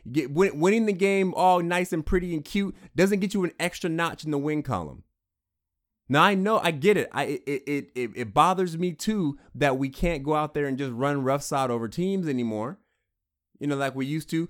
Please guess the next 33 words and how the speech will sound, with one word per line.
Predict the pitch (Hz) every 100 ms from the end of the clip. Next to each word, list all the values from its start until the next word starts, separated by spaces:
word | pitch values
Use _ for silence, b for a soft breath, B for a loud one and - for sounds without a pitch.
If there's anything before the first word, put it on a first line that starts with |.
| b
But | - 165
listen, | 214 208 90 - _ _ _ _ _ _ _ _ _ _ _ _ _ _ _ _ _ _ _ _ _ _ _ _ _ _ _ _ _ _ _ _ -
don't | 110 208 254 - 131
blame | 147 202 202 165 131 113 113 _ _ _ _ _ _ _ _ _ _ _ _ -
John | 101 113 165 202 202 196
Schneider. | - - 151 165 175 113 85 101
And | 160 175
you |
know | 220
what | 220 156
really | 175 160
cracks | - 165 -
me | 156
up? | 160
I |
was | 180
watching | 170 160 156
this | 135
one | 139 139
video | 135 135 127
on | 120
YouTube, | 123 123 127 117
and | 127
these | 147
guys | 147 139 135 127
that | 120
are | 110
supposedly | 107 120 117 110 110
long, | 101 104 98 -
long | 104 107 110
time | 107 101 98 92 _ _ _ _ _ _ _
twelves | - 117 107 101 98 95 87
and | 80 78